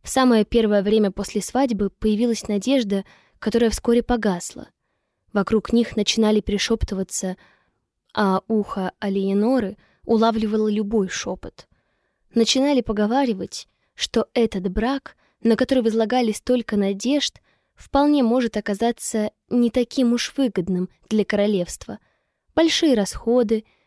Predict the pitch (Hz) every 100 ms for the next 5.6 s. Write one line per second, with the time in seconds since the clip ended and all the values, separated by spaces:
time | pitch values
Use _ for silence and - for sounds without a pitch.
0 | _ - 185 202 220 247 226 220 _ _
1 | _ - 202 190 - 202 190 208 202 190
2 | 185 208 202 202 185 190 _ - 214 202
3 | 202 190 196 - 208 196 220 208 - 190
4 | 202 220 202 190 - - 214 - 202 202
5 | 208 190 - 196 233